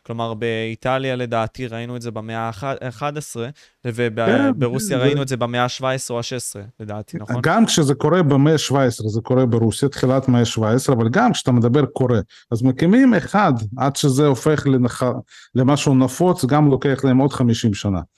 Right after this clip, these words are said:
Speaker 2: באירופה זה כבר משהו שהוא מקובל, כן? זה לא משהו יוצא מן הכלל. בכל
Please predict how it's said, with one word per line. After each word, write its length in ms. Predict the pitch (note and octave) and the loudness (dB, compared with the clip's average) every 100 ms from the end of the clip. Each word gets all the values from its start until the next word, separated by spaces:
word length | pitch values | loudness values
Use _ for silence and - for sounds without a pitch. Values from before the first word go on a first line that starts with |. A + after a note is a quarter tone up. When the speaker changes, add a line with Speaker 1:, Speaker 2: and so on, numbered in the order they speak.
| _ - | _ -2
Speaker 2:
באירופה 460 | B2+ B2+ F#3 F#3 | 2 2 2 2
זה 140 | C#3 C3 | 0 0
כבר 240 | B2 B2 | 0 2
משהו 380 | A#2+ C3 - B2 | 2 2 2 0
שהוא 760 | - A2+ A#2+ A#2+ A#2 A2+ G#2+ A2 - | 0 0 2 2 2 2 0 -4 -2
מקובל, 500 | B2+ A#2+ A#2+ C3+ F#2 - | 0 0 0 0 -2 -4
כן? 200 | A2+ G#2 | -2 -2
זה 100 | G2+ | 0
לא 680 | G#2+ A#2+ B2 A#2+ A2+ G#2+ G2+ - - - | 0 2 2 2 2 0 -2 -10 -12 -4
משהו 280 | A#2 - A2+ | -2 2 2
יוצא 260 | A#2 - | 2 2
מן 160 | C3 A#2 | 4 4
הכלל. 340 | A2+ B2+ G#2+ | 2 0 0
בכל 380 | G2 - C#3+ C#3+ | -2 -2 0 0